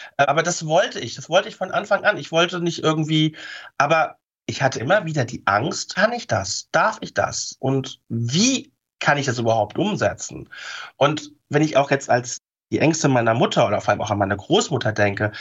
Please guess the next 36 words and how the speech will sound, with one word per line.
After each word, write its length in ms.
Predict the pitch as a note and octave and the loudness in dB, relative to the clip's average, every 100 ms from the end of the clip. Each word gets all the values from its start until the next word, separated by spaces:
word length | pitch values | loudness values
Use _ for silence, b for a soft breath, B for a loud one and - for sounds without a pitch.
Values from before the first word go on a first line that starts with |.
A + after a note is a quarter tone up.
| B B - | B B -2
dass 180 | B2+ B2 | 0 2
der 100 | B2+ | 2
Junge 300 | C#3 D#3 - | 4 2 4
eben 440 | C#3 C#3 C3+ C3 - _ _ B2+ | 2 2 0 -2 -6 _ _ -2
immer 260 | D3 C#3+ - | 2 2 0
wie 220 | B2+ C#3 | -6 0
ausgeschlossen 960 | D#3 C4 - G3+ - C3 A2+ - A2 | 2 2 0 -4 -4 2 0 0 -4
wird, 460 | G#2 F#2+ F2 - - _ - | 0 2 0 -6 -12 _ 0
wenn 120 | A#2+ | 2
er 80 | A#2+ | 2
seine 240 | A#2 A#2+ | 2 0
Homosexualität 680 | B2+ B2+ B2 A#2 A2+ B2 B2 | 0 0 0 -2 -2 -4 0
öffentlich 520 | A2+ A2 G#2+ G2+ G2 G2+ | 0 0 -2 -8 -8 -2
macht, 420 | F2+ - - - B B B B B | -2 -2 -8 -16 B B B B B
dass 140 | C#3 | 0
es 160 | D3 C#3+ | 0 0
eben 400 | C#3+ D3+ D#3 D3+ _ _ | 2 2 0 -6 _ _
nie 640 | D3+ D#3 E3 F#3+ A#3+ C#4+ - _ | 0 2 4 2 0 -4 -14 _
so 400 | - D#3+ F3+ F#3 | -2 0 2 0
gewesen 560 | - D#3+ D#3+ G3 A3 G3+ | 0 0 2 0 0 0
ist, 360 | - - - B B B B | 0 -2 -4 B B B B
weil 180 | A#2+ D3 | 2 2
ich 200 | E3 - | 0 2
eben, 500 | D#3+ F3+ F#3 F3+ - - | 2 2 -4 -10 -12 0
äh, 120 | D3 - | 0 2
gewisse 320 | - D3+ D#3+ | 0 2 2
Vorstellungen 560 | C#3+ - B2+ A#2+ E3 E3+ | 0 2 2 2 0 2
hatte, 260 | E3+ - - | 2 2 2
auch 120 | B2 | 0
das 240 | A#2+ - | -2 -2
Selbstbewusstsein. 760 | B2+ B2 B2+ D3+ D3+ E3 F3+ D#3 | 0 0 0 -4 -2 0 0 0
Für 80 | |
mich 140 | C#3 B2+ | 0 0
ist 100 | B2+ | 2
auch 160 | A#2 | 2
wichtig, 400 | C3+ C3+ E3 E3 | 2 2 2 0